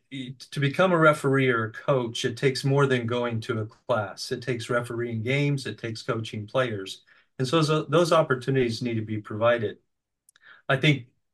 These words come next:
the National Training Center, just to bounce back to that, I think will provide, uh, an area and a location where some of that referee training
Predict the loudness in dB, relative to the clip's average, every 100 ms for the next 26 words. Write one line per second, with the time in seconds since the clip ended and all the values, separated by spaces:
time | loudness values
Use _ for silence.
0 | _ 2 4 4 2 0 2 2 2 2
1 | 4 4 2 0 -4 -6 -10 -12 -12 0
2 | 2 2 0 2 2 0 0 2 2 2
3 | 0 -6 -2 2 2 2 2 4 4 2
4 | -2 -4 -2 -2 -4 -2 2 4 4 2
5 | 0 -2 -2 0 0 0 -4 -4 -6 -2
6 | -2 2 2 2 2 0 0 -4 -4 -4
7 | -2 0 0 -2 -4 -6